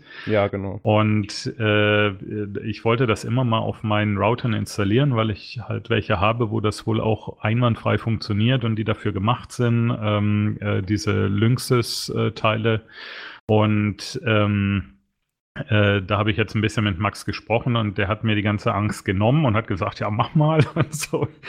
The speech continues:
Speaker 1: Ja, das
Speaker 2: Ich,
Speaker 1: sagt er immer,
Speaker 2: ich
Speaker 1: das
Speaker 2: schick ihm
Speaker 1: funktioniert,
Speaker 2: dann
Speaker 1: da
Speaker 2: die
Speaker 1: geht nichts mehr
Speaker 2: Rechnung.
Speaker 1: schief. Ja, genau.
Speaker 2: <laughs> Genau. Und, äh, naja, ich werd's jetzt nächste Woche mal versuchen, äh, und dann, äh, Open W R T auf meinen, äh,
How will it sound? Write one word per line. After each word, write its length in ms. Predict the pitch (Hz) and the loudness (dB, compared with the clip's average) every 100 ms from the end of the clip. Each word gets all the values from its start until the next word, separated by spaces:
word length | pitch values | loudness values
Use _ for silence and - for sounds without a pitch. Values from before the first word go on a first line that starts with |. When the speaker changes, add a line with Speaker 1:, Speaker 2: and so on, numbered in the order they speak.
| 202 | -4
Speaker 1:
Ja, 80 | 123 | 2
das 100 | 135 | 2
Speaker 2:
Ich, 60 | 139 | 2
Speaker 1:
sagt 220 | 156 139 | 0 0
er 80 | 131 | 0
immer, 140 | 120 | 2
Speaker 2:
ich 60 | 117 | 2
Speaker 1:
das 40 | |
Speaker 2:
schick 140 | 143 | 0
ihm 0 | |
Speaker 1:
funktioniert, 360 | 160 143 135 170 | 0 0 2 4
Speaker 2:
dann 80 | 123 | 4
Speaker 1:
da 60 | 123 | 2
Speaker 2:
die 20 | 127 | 2
Speaker 1:
geht 180 | 135 | 2
nichts 160 | 165 135 | 0 0
mehr 100 | 120 | 0
Speaker 2:
Rechnung. 60 | 135 | 0
Speaker 1:
schief. 400 | 196 123 110 120 | -2 -2 -2 0
Ja, 220 | 127 131 | 2 2
genau. 420 | 135 131 120 131 - | 2 2 2 0 -2
Speaker 2:
<laughs> 60 | 147 - - 247 226 143 | -4 -6 -8 0 0 0
Genau. 140 | - 139 - 135 - - 233 247 247 214 185 _ | -4 -4 -4 -6 -8 -14 -12 -12 -10 -10 -12 _
Und, 800 | 127 117 117 120 117 117 - - | -2 2 2 2 -2 -6 -12 -10
äh, 420 | 113 110 113 110 107 | -4 0 2 0 0
naja, 340 | 113 135 143 107 | 0 2 4 2
ich 160 | 107 | 0
werd's 180 | 127 - | -4 -2
jetzt 200 | 131 - | -6 -2
nächste 300 | 120 - 120 | -4 -2 -2
Woche 220 | 120 131 | -2 0
mal 160 | 117 117 | 0 -2
versuchen, 640 | 117 104 117 123 110 101 90 143 | -2 -2 -2 -2 -2 -4 -6 -8
äh, 240 | 110 107 | -4 -2
und 360 | 104 110 104 - | -2 -4 -4 -2
dann, 400 | 104 101 101 101 110 | -2 0 -2 -4 -2
äh, 140 | 104 | -2
Open 320 | 107 107 113 | -2 -2 0
W 100 | 101 | 0
R 120 | 101 | 0
T 200 | 92 110 | -2 -2
auf 180 | 104 - | -2 -2
meinen, 720 | 101 98 98 98 98 90 - | -2 0 0 0 0 -4 -8
äh, 300 | 107 101 101 | -6 -2 -2